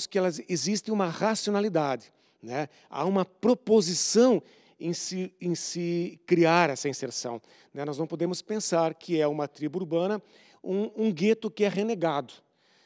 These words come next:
né? Algo que é renegado, que está, está fora. Isso não, a,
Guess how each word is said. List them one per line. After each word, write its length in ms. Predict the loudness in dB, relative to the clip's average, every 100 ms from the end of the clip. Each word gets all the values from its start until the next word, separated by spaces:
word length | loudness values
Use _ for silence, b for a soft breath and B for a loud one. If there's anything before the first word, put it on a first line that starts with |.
| b
né? 220 | -14 -10 -8
Algo 320 | -6 -4 -6
que 220 | -4 -4
é 40 |
renegado, 720 | 0 0 -2 0 0 -2 -4 -8
que 120 | -10
está, 280 | -8 -8 -12 _ _ -14
está 240 | -10 -10
fora. 640 | -14 -2 4 4 4 0 -8 b b b b -14
Isso 300 | -10 -6 -2
não, 460 | 0 0 -2 -4 -4
a, 280 | -2 -2